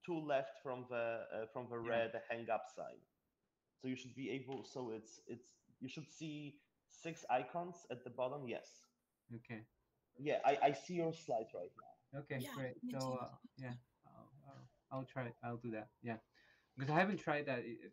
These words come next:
Speaker 2: I, I haven't been using Zoom, you know, it's the first, not the first time, but the Google Meet is not, uh, you know, widely used, uh, in, in Korea at this time. So, good.
Speaker 1: So in, in Taiwan, there has actually been a blanket ban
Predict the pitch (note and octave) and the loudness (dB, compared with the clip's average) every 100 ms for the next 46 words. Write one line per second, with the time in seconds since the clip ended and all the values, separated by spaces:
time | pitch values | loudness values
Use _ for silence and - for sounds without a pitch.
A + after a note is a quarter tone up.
0 | - D3+ D3+ E3+ C#3 - C#3+ C3 C3+ C#3+ | -4 -2 0 0 -2 -6 -4 -2 -2 -2
1 | A#2+ G#2+ A#2+ A#2+ F2 - A2 A2+ A2 - | -4 -4 -4 -4 -6 -12 -12 -12 -14 -12
2 | A2 - B2+ B2+ _ _ _ C#3 D#3 G3+ | -14 -8 -8 -10 _ _ _ 6 6 6
3 | - E3+ - C#3+ B2+ - A#2 A2+ A#2 A2+ | 2 2 0 0 4 4 2 -2 -4 -2
4 | B2+ C#3 A#2+ A#2 A2 G#2+ - A2 A2 A2 | -2 -2 0 -2 -2 -6 -8 -8 -4 -4
5 | - A2 G2+ G2+ G#2 G#2 G2 G2+ G#2 G#2 | -8 -14 -14 -14 -16 -10 -6 -6 -6 -10
6 | G2 G2+ G2+ - _ - A2 G#2 G#2+ G2+ | -8 -6 -8 -12 _ -18 -12 -6 -6 -4
7 | G#2+ - A2 G#2+ G#2 G#2 G#2 - - - | -8 -2 0 2 0 -4 -8 -10 -20 -20
8 | - A#2+ A#2 - _ - - - - - | -18 -16 -16 -18 _ -20 -20 -20 -20 -20
9 | - - E3 D#3 - _ _ - F3 E3+ | -20 4 8 8 6 _ _ -6 -2 -2
10 | - E3+ F3+ F3+ F3+ E3+ G#3 G#3 G3+ E3+ | -2 -4 0 4 6 6 4 2 0 0
11 | E3 D#3 - E3+ - D#3 D3+ C3 C#3 C#3 | 2 2 0 -8 -6 -6 -6 -4 0 2
12 | D3 C3 - B2 A#2 C3 | 0 -6 0 2 4 2